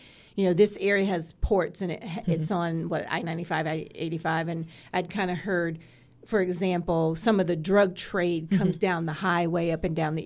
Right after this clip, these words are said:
Speaker 1: East Coast. And so it makes the communities along that trade a little more vulnerable to,
Speaker 2: Yeah, and that
Speaker 1: um,
Speaker 2: can be a, yeah.
Speaker 1: overdose. But
Speaker 2: Mm-hmm.
Speaker 1: so I was thinking it's people coming through or
Speaker 2: Mm-hmm.
Speaker 1: people, but that, that's not what you
Speaker 2: Yeah,
Speaker 1: said.
Speaker 2: it's a lot. It's eight,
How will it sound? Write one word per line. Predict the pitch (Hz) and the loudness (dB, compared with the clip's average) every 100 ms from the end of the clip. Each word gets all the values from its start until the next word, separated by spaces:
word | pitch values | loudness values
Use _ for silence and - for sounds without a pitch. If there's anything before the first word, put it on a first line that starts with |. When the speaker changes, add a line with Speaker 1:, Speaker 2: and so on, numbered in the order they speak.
| 165 | -6
Speaker 1:
East | 165 | -8
Coast. | - 202 165 151 151 - | -6 -2 0 0 -4 -6
And | 156 | -6
so | 151 190 | -4 -2
it | 156 | -2
makes | 165 170 - | -2 -4 -4
the | - | -10
communities | 143 202 185 175 156 160 | -6 -2 -2 -2 -4 -6
along | 160 165 160 156 | -4 -4 -4 -6
that | 151 | -8
trade | - 202 175 | -4 -2 -2
a | 160 | -2
little | 160 | -2
more | 156 151 | -2 -4
vulnerable | 156 165 165 160 160 160 160 - | -2 0 0 -4 -6 -4 -4 -4
to, | 156 - 160 156 | -6 -4 -2 -2
Speaker 2:
Yeah, | 254 - - | -4 -4 4
and | 202 | 6
that | 220 | 6
Speaker 1:
um, | 156 | 4
Speaker 2:
can | 294 | 4
be | 208 | 8
a, | 208 | 8
yeah. | |
Speaker 1:
overdose. | 185 180 160 156 160 | 8 6 4 2 -2
But | - 185 160 165 | -4 0 0 2
Speaker 2:
Mm-hmm. | 165 165 170 | 2 2 0
Speaker 1:
so | 175 | 2
I | 190 | 4
was | 214 226 | 6 6
thinking | 226 208 196 180 170 | 6 2 2 -2 -2
it's | 160 165 | -4 -4
people | - 202 180 175 | -4 -2 -2 -4
coming | - 214 175 165 | -2 -2 0 -2
through | - 208 220 220 220 214 202 190 | -4 0 8 12 12 12 8 6
or | 170 165 160 | 4 2 0
Speaker 2:
Mm-hmm. | 156 | 0
Speaker 1:
people, | 190 175 170 156 | 0 2 0 0
but | 160 160 - | 0 -2 -2
that, | 160 - | -6 -6
that's | 139 - | -12 -10
not | 151 | -8
what | 165 | -2
you | 214 | 4
Speaker 2:
Yeah, | 190 | 6
Speaker 1:
said. | 269 | 6
Speaker 2:
it's | 208 | 6
a | |
lot. | 190 190 | 4 4
It's | - 170 - | 0 -6 -2
eight, | - - | -4 -4